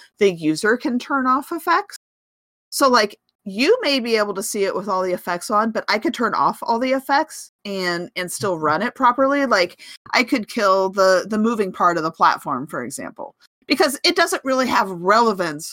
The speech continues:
Speaker 1: on the actual gameplay. It's just the moving outside, so it would just look static to me instead of, instead of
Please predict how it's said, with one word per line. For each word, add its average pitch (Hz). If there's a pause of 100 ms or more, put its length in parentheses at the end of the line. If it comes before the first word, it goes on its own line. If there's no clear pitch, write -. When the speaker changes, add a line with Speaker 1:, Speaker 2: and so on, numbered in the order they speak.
Speaker 1:
on 190
the 190
actual 170
gameplay. 160 (500)
It's 240
just -
the 277
moving 202 (500)
outside, 190
so 247
it 226
would 233
just 247
look 220
static 220
to 180
me 165
instead 156
of, 151
instead 160
of 143